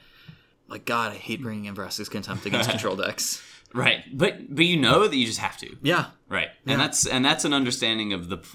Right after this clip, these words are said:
Speaker 2: of the plans, right? That's an
Speaker 1: Mm-hmm.
Speaker 2: understanding of, of how the matchup is gonna play out, is that you know that you're just gonna have to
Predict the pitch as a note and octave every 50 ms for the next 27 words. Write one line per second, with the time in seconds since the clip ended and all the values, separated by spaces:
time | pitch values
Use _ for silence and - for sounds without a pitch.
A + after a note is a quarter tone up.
0 | - A#2 A#2 F2+ G2 - - D2 - E2 G2 G#2 F#2+ F2+ - - G2 - - G#2+
1 | G2 F#2 E2+ D2 - - - - - - - - E2 F#2+ F2 E2+ E2 - F#2 -
2 | C#3 C3 A#2 G#2+ G#2 G2+ G2+ G2 F#2+ - F#2+ F#2 F#2 F2+ F2 F2 E2+ F2 - -
3 | - E2+ D#2 D2+ - G#2 G2 F#2+ F#2+ F#2+ F#2+ F#2 F#2 F2+ F#2 F#2+ F#2 F2+ - -
4 | - F2+ F2 E2 - - F#2 E2+ D#2 - G2 F2+ D#2+ D#2 D2+ A1 - - F2 F2
5 | F#2+ F2 F2 F#2+ G#2 G#2+ G#2 G2+ A2+ B2+ B2 A2 E2+ F2+ G#2+ G#2 F#2 F#2 - -
6 | A2+ A2 G2 - - G#2 - - B2 B2 B2 A2 F#2